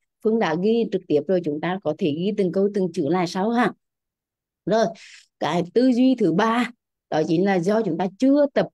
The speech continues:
trung vào tư duy hỗ trợ cho sự giàu có. Bởi vì với người thành công thì họ sẽ tập trung vào kết quả, đúng không ạ? Tập trung vào kết quả mà thôi. Đó. Tập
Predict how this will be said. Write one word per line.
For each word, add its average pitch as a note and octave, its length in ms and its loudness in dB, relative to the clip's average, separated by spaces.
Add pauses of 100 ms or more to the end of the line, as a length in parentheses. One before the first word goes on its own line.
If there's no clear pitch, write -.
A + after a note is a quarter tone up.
trung A#3 200 2
vào G3 220 0
tư A#3 180 0
duy A#3 260 2
hỗ G3+ 260 2
trợ F3+ 240 2
cho G3 180 0
sự F3 160 0
giàu F#3 200 0
có. E3 320 -2 (440)
Bởi A3 300 6
vì C4+ 320 2 (400)
với G3+ 320 4
người D4 280 6
thành A#3 220 0
công A#3+ 280 2
thì A#3 80 2
họ G3 240 -2
sẽ F#3 160 -4 (120)
tập B3 140 0 (180)
trung B3+ 220 4
vào F3+ 260 -4
kết D3 120 -2 (100)
quả, G3+ 320 -2 (320)
đúng G3+ 200 2
không B3+ 140 4
ạ? B3+ 160 -2 (360)
Tập C4+ 140 2 (100)
trung D4+ 180 4
vào C4 220 0
kết E3+ 120 0 (100)
quả G#3+ 160 0
mà A3 240 -2
thôi. C#4 340 2 (480)
Đó. F#3 280 -4 (500)
Tập A#3+ 160 0